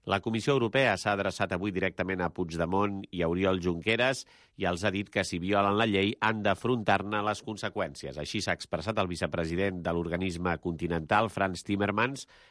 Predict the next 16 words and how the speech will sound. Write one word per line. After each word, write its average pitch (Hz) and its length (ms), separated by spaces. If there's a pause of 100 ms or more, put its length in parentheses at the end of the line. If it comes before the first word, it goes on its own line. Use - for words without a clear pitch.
(100)
que 117 80
ha 127 80
defensat 117 400
que 98 80
a 92 80
Espanya 107 400
hi 92 80
ha 95 80
una 95 80
separació 95 480
de 120 80
poders 92 480 (320)
clara 123 460 (100)
i 80 160
ben 98 300 (120)
definida. 85 600